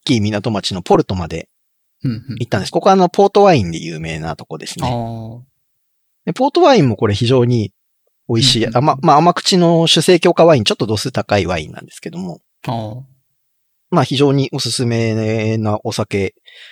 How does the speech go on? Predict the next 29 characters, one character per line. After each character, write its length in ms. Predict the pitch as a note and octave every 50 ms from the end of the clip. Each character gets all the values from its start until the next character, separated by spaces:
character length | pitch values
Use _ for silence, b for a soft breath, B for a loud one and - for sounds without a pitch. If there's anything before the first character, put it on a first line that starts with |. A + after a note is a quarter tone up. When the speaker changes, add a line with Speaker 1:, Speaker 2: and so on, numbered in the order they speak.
| B B
Speaker 1:
に、 60 | C#3 B2
Speaker 2:
う 40 |
ん 40 | G#2+
う 20 | G2
ん 340 | F#2+ F#2 - C3 B2+ B2+
う 20 | C3
ん。 60 | C3
Speaker 1:
こ 120 | - D3+ -
こ 120 | - A#2
に 100 | A2+ A2+
行 100 | A2 -
っ 20 | _
て 140 | _ -
以 60 | G#2+ F#2+
来 160 | F#2 D#2 -
に 60 | F#3
な 80 | G2 -
っ 20 |
て 120 | - - D#3+
る 80 | D#3
ん 40 | D3+
で 60 | D#3
す 60 | - -
け 60 | -
ど、 60 | D#3+
私 200 | D#3+ - - -
の 60 | G2+
中 180 | - - C#3 A#2
で。 80 | G#2